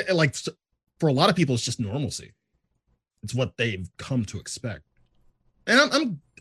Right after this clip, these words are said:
I'm okay with them deviating. It's not a bad thing.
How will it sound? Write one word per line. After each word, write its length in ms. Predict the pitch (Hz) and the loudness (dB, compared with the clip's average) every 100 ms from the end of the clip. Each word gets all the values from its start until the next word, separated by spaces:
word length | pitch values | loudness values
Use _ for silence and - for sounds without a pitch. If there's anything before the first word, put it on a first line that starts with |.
| - | -12
I'm 260 | 311 330 226 175 | -6 -6 -4 0
okay 260 | 170 151 | 2 2
with 140 | 143 113 | 2 0
them 120 | 92 | -6
deviating. 600 | - 113 123 - 117 131 | -6 -6 -6 -8 -10 -12
It's 760 | _ _ _ _ _ _ - | _ _ _ _ _ _ -6
not 40 | 165 | -4
a 40 | |
bad 260 | 76 92 87 | -4 -6 -8
thing. 340 | 92 123 87 | -8 -8 -8